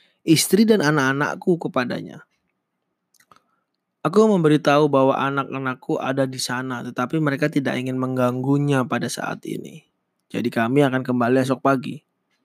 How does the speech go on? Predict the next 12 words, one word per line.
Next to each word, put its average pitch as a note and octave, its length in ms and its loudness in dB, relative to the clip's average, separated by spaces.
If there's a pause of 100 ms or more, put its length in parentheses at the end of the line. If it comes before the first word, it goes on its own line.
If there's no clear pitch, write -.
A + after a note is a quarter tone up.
(560)
Aku F#3 320 2
membungkukkan D3 800 2
tubuh, D3+ 560 4
mencium C3+ 480 2
dahinya, C#3+ 480 2
dan C3 160 4
berbisik B2+ 400 -4
di C#3+ 80 2
telinga C#3 480 0
bahwa B2+ 320 2
aku B2 240 -2
mencintainya. A#2 800 -4